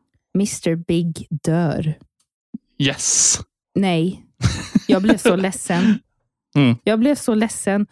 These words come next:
Speaker 1: Och sen det sjuka var att efter det här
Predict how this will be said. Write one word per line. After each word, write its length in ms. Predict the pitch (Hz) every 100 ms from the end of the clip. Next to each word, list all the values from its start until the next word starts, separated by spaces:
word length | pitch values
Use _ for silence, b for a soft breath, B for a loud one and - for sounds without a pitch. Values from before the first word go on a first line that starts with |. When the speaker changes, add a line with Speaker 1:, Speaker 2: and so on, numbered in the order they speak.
| b
Speaker 1:
Och 260 | b - 240
sen 360 | - 220 214 -
det 100 | 196
sjuka 420 | - 226 180 262
var 100 | 247
att 120 | 185
efter 380 | 233 226 - -
det 80 | 269
här 340 | 240 139 196